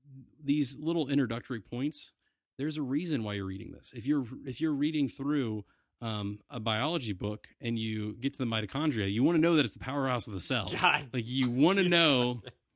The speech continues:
Speaker 1: like, what's gonna happen, and you wanna know what the
Speaker 2: <laughs>
Speaker 1: importance is and why I'm reading about the mitochondria.
Speaker 2: Right.
Speaker 1: So in the same way, you're reading through this and you're like,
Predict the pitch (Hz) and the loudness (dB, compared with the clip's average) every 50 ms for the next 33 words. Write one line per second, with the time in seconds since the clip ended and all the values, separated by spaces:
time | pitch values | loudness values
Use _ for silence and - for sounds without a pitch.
0 | _ _ _ _ _ _ _ - 127 117 120 143 147 - - 139 123 98 131 151 | _ _ _ _ _ _ _ -4 -4 0 2 2 2 2 2 0 0 0 0 -2
1 | 156 156 - 123 107 104 107 110 117 123 131 139 156 190 185 156 156 151 131 - | -2 -2 0 0 0 0 0 0 2 4 4 6 6 6 6 6 4 4 4 2
2 | - - 120 131 160 165 196 202 165 143 107 117 117 107 110 107 104 117 135 143 | 2 0 -2 -2 0 0 0 0 0 -2 -2 -2 -2 0 -2 -2 -2 -2 -2 -2
3 | 139 127 117 117 127 127 123 117 107 107 113 95 85 120 127 113 107 107 110 107 | 0 0 0 0 0 0 0 0 0 -2 -2 -6 -8 -6 -4 -4 -2 -2 -4 -6
4 | 117 120 113 107 110 - - 131 131 120 95 101 104 104 104 101 95 92 - - | -4 -2 -2 -2 -2 -4 -6 -4 -4 -4 -4 -6 -6 -6 -6 -6 -6 -6 -10 -12
5 | _ _ _ _ - 147 135 135 131 127 123 110 - 143 131 117 113 127 147 151 | _ _ _ _ 0 2 2 4 4 2 2 0 0 -2 -2 -2 -4 -4 -4 -2
6 | 131 110 110 107 120 139 131 135 110 107 117 135 135 131 113 - - 143 151 135 | -2 -2 -4 -4 -6 -8 -8 -6 -6 -2 -2 0 0 -2 -2 -2 0 0 0 2
7 | 110 113 120 117 - 113 110 110 107 101 104 - - | 0 0 -2 -4 -6 -6 -6 -6 -6 -6 -8 -10 -12